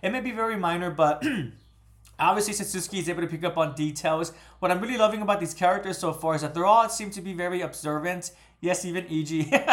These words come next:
<laughs> even i-, if he is a little bit superficial with his, uh, with his observations. Uh, but what does Satsuki notice? Well, E G has a linker strap, right? And since he had, well, not the linker strap specifically, pardon me, let me start over. What does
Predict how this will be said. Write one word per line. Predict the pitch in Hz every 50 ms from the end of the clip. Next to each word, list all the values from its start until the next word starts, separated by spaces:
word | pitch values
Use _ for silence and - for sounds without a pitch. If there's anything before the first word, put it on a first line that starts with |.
| - -
<laughs> | - - - - - -
even | 190 190 190 202 196
i-, | 190 190 190 185 - 170 175 175 175 175 175
if | 156
he | 170 170 170
is | 170 170
a |
little | 175 165
bit | 170 160
superficial | - 175 - 165 151 - 160 156 - 175 165 151
with | 156 151 151
his, | 156 147 139 139
uh, | 139 127 120 - -
with | 143 156 151 151
his | 143 139 131 131
observations. | 143 135 - - - 151 135 139 139 135 - - 160 156 156 156 156 - - - - - - - -
Uh, | 160 165 165 170 160
but | 170 165 160 160 151 156
what | 208 240 247
does | 240 240 -
Satsuki | 196 - - 220 208 - 208 196
notice? | 170 175 180 196 202 214 214 208 -
Well, | 165 147 151 147 147 151 156 165 165
E | - 160 151 160
G | 156 175 180 156
has | 143 147 147 151 147
a | 165 175 170
linker | 165 196 240 247 - 180 160 -
strap, | - - - 139 123 117 120 - -
right? | 139 147 147 156 156 156 - - - - - -
And | 156 156
since | 165 170 160 -
he | 170
had, | 170 180 180 170 175
well, | 202 220 226
not | 214 247 240 -
the | - 214
linker | 202 208 202 202 190
strap | - - 185 185
specifically, | - - 165 156 180 160 170 160 156
pardon | 151 - 190 185 185 175 175 175
me, | 175 170
let | 180 180
me | 185 175
start | - - - 160
over. | 160 156 143 135 131 120 - - - - - -
What | 165 185 208
does | 226 226 202 - -